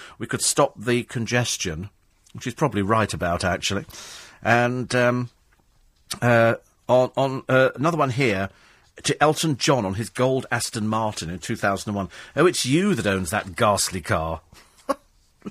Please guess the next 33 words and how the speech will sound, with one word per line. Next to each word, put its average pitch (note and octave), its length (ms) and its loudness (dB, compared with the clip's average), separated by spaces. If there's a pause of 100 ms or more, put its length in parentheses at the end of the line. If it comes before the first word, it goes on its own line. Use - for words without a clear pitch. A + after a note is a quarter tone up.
(840)
To E3+ 100 2
a E3+ 60 6
wheelchair-bound A#2 1040 2
nursing B2+ 340 0
home A#2 220 -2
resident F2+ 420 -4
in G2+ 80 -6
two A#2+ 200 -2
thousand A2+ 360 2
and A#2 140 -4
two, F3 240 -2
he C3 80 -2
said, B2 240 -2 (240)
"Do E3 80 -4
people F3 340 2
trip F3 340 -2
over F3+ 300 2
you?" F#2+ 260 0 (560)
You A#3+ 100 -6
know, G#3 100 0
it's F#3 100 -2
a G3+ 60 -4
kind - 260 -4
of, - 500 -14
you B3 80 -4
just B3+ 180 -2
have B3 120 2
to A#3 80 2
laugh G#3 340 4
at E3 60 -2
him C#3+ 100 2
because D#3 240 -2
he's, F3+ 240 -4